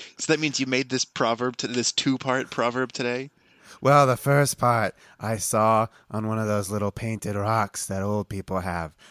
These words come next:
Speaker 2: I saw it at my grandmother's. <laughs>
Speaker 1: Those painted rocks are old people fortune cookies. <laughs>
Speaker 2: You said it,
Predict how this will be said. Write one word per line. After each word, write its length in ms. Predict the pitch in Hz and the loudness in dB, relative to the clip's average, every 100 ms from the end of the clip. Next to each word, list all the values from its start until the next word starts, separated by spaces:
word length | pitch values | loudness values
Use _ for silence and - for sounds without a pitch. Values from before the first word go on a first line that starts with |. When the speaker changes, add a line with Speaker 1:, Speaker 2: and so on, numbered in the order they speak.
| _ | _
Speaker 2:
I 100 | 98 | -6
saw 300 | 92 107 104 | -2 0 2
it 40 | 101 | 0
at 100 | 98 | -2
my 180 | 90 | -4
grandmother's. 920 | 85 98 92 - 90 82 90 87 - - | -2 -2 0 0 -2 -2 -6 -8 -12 -14
<laughs> 600 | - - - - - - | -20 -20 -20 -20 -20 -8
Speaker 1:
Those 180 | - 131 | -2 0
painted 340 | - 151 139 117 | 0 0 0 0
rocks 500 | 117 110 104 - - | 2 0 0 -4 -4
are 300 | 110 104 101 | -4 -2 -4
old 240 | 117 117 110 | -2 -4 -4
people 560 | 113 - 104 98 95 - _ | -6 -6 -4 -4 -6 -10 _
fortune 320 | - 107 - - | -6 -2 -2 -4
cookies. 680 | - - 170 - 214 - - | -6 -4 -2 -2 0 0 -2
<laughs> 40 | _ _ - - - - - - - - | _ _ -12 -12 -16 -18 -14 -10 -10 -4
Speaker 2:
You 400 | 104 120 123 120 | -2 0 2 0
said 320 | - 113 110 | 0 -2 -2
it, 220 | 98 90 | -2 -6